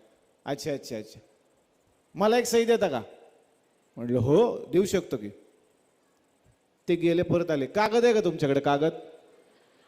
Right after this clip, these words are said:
म्हटलं, "अहो, कागद माझ्याकडे," "आता सही तुम्ही द्या ना,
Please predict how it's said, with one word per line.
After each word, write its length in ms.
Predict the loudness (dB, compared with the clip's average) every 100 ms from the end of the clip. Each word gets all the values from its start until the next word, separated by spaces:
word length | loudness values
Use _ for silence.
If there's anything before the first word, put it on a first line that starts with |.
| _ _ _ _ _ _ _ _ _
म्हटलं, 480 | -20 -10 -8 -4 0
"अहो, 120 | 0
कागद 600 | 0 -4 -4 -2 -4 -4
माझ्याकडे," 540 | -6 -4 -4 -4 -4 -6
"आता 140 | -4 -2
सही 220 | 4 4 4
तुम्ही 180 | 2
द्या 100 | 2
ना, 60 | 2